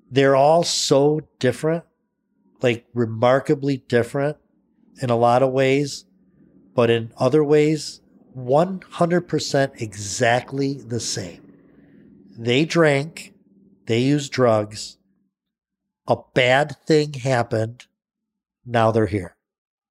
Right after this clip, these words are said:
Period. Not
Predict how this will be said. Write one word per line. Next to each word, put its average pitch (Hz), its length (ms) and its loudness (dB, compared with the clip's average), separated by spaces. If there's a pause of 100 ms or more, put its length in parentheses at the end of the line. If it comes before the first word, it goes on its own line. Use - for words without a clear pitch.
(320)
Period. - 540 0 (1120)
Not 147 460 0